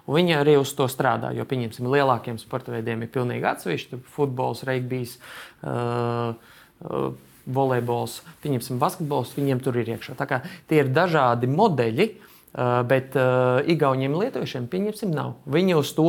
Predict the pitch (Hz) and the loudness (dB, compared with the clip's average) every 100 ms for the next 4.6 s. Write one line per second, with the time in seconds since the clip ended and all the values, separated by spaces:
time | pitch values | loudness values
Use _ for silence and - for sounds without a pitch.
0 | 185 180 175 165 127 127 135 147 180 196 | 4 2 0 2 0 2 2 4 6 4
1 | 202 156 135 143 156 170 165 139 165 147 | 2 2 4 4 4 4 2 2 4 4
2 | 143 131 151 139 147 170 190 - 117 110 | 4 2 2 2 4 4 4 2 -2 -2
3 | 107 - - - - - 127 123 131 156 | -6 -10 -18 -18 -16 -6 0 0 2 2
4 | 160 147 131 131 - | 4 2 2 0 0